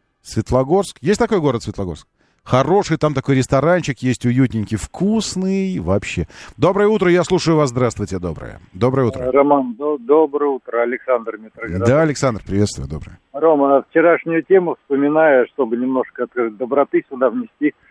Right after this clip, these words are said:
Speaker 2: в нашей передаче. А, о, о желании приобрести старый автомобиль, там, шестидесятых, семидесятых годов.
Speaker 1: Мгм.
Speaker 2: Вот, и прям в тему у меня, э, ну, рядом со-, соседи по гаражу, Вербная, два,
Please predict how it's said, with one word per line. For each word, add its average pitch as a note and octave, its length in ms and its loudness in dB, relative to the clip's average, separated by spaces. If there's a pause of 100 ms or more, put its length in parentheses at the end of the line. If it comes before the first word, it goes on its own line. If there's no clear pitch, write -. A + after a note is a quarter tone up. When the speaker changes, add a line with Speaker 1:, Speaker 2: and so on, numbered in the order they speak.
(200)
Speaker 2:
в B2+ 60 -20
нашей - 260 -2
передаче. A#2+ 640 0 (400)
А, C3+ 80 -8
о, D3+ 680 4 (160)
о D#3+ 140 2
желании E3 720 2
приобрести C#3 920 2 (400)
старый D3+ 460 4
автомобиль, C3+ 640 0
там, B2+ 200 0
шестидесятых, C3+ 540 -2
семидесятых A2 600 -2
годов. A#2+ 400 0
Speaker 1:
Мгм. A2 540 -2
Speaker 2:
Вот, C3 280 2
и C#3+ 60 0
прям D3+ 260 2
в - 140 -16
тему F3+ 360 4 (140)
у C#3 60 2
меня, D3 440 2 (140)
э, B2 260 -2 (160)
ну, C#3+ 140 0
рядом B2+ 320 2
со-, B2+ 120 -2 (180)
соседи C3 400 -4
по B2 140 -6
гаражу, C3+ 380 2
Вербная, B2 480 -2
два, D3+ 240 2